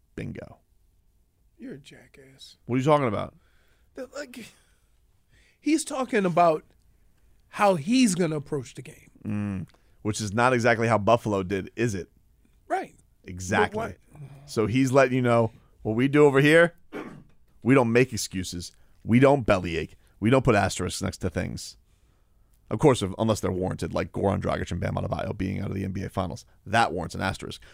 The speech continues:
Speaker 1: But other than that, what we do here, no excuses. No excuses like you Bills who bellyache, whine, and complain. We're going to the elements.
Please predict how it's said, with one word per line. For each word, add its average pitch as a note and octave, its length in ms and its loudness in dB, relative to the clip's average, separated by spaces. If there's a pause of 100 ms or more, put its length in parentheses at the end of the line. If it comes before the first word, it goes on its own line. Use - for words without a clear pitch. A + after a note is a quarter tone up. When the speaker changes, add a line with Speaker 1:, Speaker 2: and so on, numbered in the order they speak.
(120)
Speaker 1:
But F2+ 120 -2
other E3 200 4
than A2+ 180 -2
that, A#2+ 300 2 (300)
what G2 120 -2
we D#3+ 140 6
do E3 180 6
here, E3 300 6 (120)
no C#3+ 200 4
excuses. - 720 -6 (360)
No F3+ 840 6 (340)
excuses B2 720 0 (140)
like A2 280 -2
you C3 100 2
Bills C3 600 4 (140)
who G#2+ 200 -6 (260)
bellyache, C3 640 2 (420)
whine, D#3 1000 4
and C#3+ 160 -2
complain. B2 720 2 (340)
We're G3+ 140 8
going F#3+ 340 6
to G2+ 80 0
the G2 140 -2
elements. - 460 -8